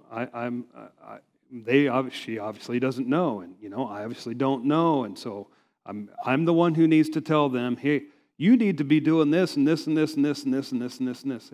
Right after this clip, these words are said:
And, and all of a sudden, our, we are very selfishly,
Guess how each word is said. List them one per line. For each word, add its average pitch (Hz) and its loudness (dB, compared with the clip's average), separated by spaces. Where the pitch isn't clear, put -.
And, 120 -6
and 127 -6
all 131 0
of 160 0
a 160 0
sudden, 139 -2
our, 131 0
we 147 2
are 135 4
very 131 2
selfishly, 139 0